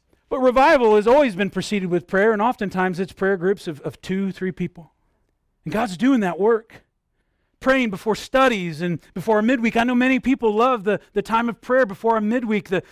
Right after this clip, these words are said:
the family environment, sharing their prayer requests. But here's the thing, and I don't, I'm not trying to diminish this, but so often in our prayer gatherings, ninety percent of it is about all the ailments experienced by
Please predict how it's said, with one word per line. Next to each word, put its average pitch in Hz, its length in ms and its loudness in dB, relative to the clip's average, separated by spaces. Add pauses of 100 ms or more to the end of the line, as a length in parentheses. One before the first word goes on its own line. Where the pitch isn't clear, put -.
(140)
the 208 80 -2
family 240 500 0
environment, 247 560 0
sharing 247 380 -2
their 220 100 0 (160)
prayer 262 160 0
requests. 220 300 -2
But 202 120 -6
here's 240 200 -2
the 226 100 -4
thing, 233 240 -4 (180)
and 202 160 -2
I 185 60 4
don't, 220 240 -2
I'm 180 160 -2
not 208 220 -2
trying 233 260 -4
to 208 80 -6
diminish 240 460 -2
this, 151 340 -8 (1000)
but 190 140 -6
so 254 260 2
often 247 360 0
in 202 100 -4
our 196 100 -2
prayer 226 260 -2
gatherings, 196 460 -2
ninety 208 400 -2
percent 226 440 -6
of 180 100 -6
it 165 80 -4
is 156 100 -10
about 170 220 -2
all 196 220 -2
the 196 180 -6
ailments 190 460 -4
experienced 202 640 -8
by 165 220 -2